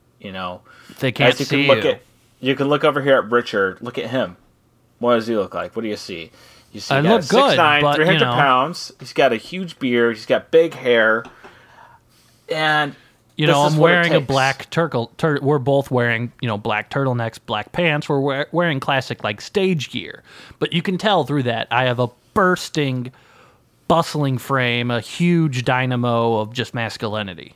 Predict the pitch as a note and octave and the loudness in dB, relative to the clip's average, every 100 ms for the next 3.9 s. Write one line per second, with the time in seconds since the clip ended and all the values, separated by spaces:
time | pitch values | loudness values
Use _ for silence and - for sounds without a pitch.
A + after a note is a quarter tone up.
0 | _ _ _ _ _ _ _ _ _ _ | _ _ _ _ _ _ _ _ _ _
1 | B2 F#2+ - - D#3 F#3 G#3 - - E3+ | -4 -4 -6 -2 2 2 0 -8 -2 0
2 | F3+ E3+ D#3+ D#3 C#3 A#2+ A#2+ A#2+ A#2 - | 0 4 4 4 2 4 4 4 2 -2
3 | _ A#2+ A#2+ B2 A#2+ A2+ A2+ A2 G#2+ | _ -6 0 2 2 2 2 4 2